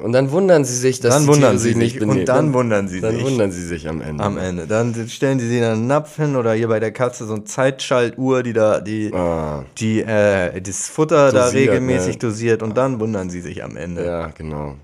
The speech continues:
Speaker 1: Das ist es. Das sind mir immer die Leute, die dann ankommen und dann sagen sie so und so. Und dann sag ich immer, "Hab ich's dir doch gesagt."
Speaker 2: Ja, danke für diese schönen Tipps.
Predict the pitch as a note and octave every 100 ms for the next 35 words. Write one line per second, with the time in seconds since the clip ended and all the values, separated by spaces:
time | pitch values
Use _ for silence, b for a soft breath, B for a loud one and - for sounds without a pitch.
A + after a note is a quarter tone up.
0 | - D#2 - E2+ D#2 - F#2 A#2+ G#2+ F#2+
1 | F#2+ E2+ E2 E2+ D#2+ D#2+ E2+ D#2 D#2 F2+
2 | G2 F2 F2 E2 E2 F2 F2 D#2+ E2 -
3 | _ b b b - G2 F#2+ E2+ G#2+ A#2
4 | A2 G#2+ G#2 B2 - D3+ C3 C#3+ C3 B2
5 | - B2+ B2+ A#2+ A#2+ G#2+ - G2 E2 D2
6 | - _ - G#2+ G#2+ F#2+ - - _ -
7 | F#2+ G2+ G2 F#2 F2+ F#2 E2 - G2 F#2+
8 | - G2 - -